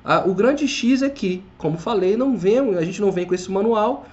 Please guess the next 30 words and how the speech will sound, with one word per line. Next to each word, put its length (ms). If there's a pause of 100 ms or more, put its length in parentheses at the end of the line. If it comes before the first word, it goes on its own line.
(280)
a 40
gente 220
não 80
sabe 360
dosar 580
as 140
coisas, 460
não 100
sabe 240
dosar 260
a 40
questão. 420 (520)
Então, 500
é 80
por 220
isso 280
que 280 (240)
eu 80
trouxe 540 (260)
essa 220
questão, 480
eu 60
indico 440
sim, 440
nasci, 480
recomendo, 680 (360)
porque, 460 (260)
graças 460
a 80
Deus, 480